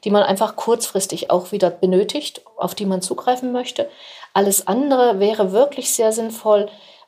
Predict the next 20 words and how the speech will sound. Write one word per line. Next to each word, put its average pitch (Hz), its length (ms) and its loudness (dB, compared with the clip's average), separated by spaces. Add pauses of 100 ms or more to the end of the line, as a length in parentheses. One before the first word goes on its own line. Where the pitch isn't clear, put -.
um 254 300 2
ertragstechnisch 202 920 -4
zu 185 120 -10
gucken, - 420 -12 (300)
zu - 120 -2
überlegen, 220 640 0
was 214 300 0
kann 240 160 -4
ich 240 120 -4
monatlich 233 480 -6
tun 226 380 -8 (220)
und 208 120 -2
für 208 200 -2
welchen 185 320 2
Zeitrahmen 254 720 -2
kann 254 200 -4
ich 247 160 -2
es 233 140 -4
machen. 240 320 -6 (540)
Und 208 320 -2